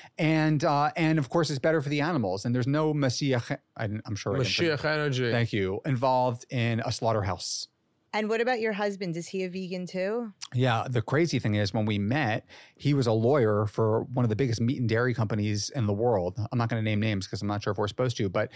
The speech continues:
Speaker 1: uh, and I was working at the time for a pharmaceutical company that made drugs to help the people who were getting sick from eating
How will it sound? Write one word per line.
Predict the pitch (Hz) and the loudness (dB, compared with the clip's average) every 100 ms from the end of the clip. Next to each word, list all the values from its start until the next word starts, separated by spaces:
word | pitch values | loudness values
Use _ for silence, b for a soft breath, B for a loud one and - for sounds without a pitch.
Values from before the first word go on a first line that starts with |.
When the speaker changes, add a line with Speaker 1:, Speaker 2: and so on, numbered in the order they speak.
| B B B | B B B
Speaker 1:
uh, | 127 127 | 0 0
and | - 127 | 2 2
I | 151 | 4
was | 143 | 2
working | 120 110 | 2 0
at | 127 | 0
the | 113 | -2
time | 127 120 | 0 0
for | 123 | 0
a | |
pharmaceutical | 113 139 127 170 190 131 | 2 2 2 2 0 2
company | 117 120 113 123 123 | 0 0 0 2 2
that | 120 139 | 2 2
made | 131 127 | 2 0
drugs | 107 139 165 135 135 120 - | 2 2 4 2 0 -4 -4
to | - 127 120 - _ - | 0 0 0 -4 _ -8
help | 117 151 165 | -2 0 0
the | 131 | -2
people | 113 127 131 135 147 135 | 0 0 0 0 0 0
who | 127 | 0
were | 123 123 120 - | 2 2 0 0
getting | 147 131 | 0 0
sick | 120 185 - | 0 0 0
from | - 131 127 | -2 0 0
eating | 165 160 151 147 | 0 0 0 0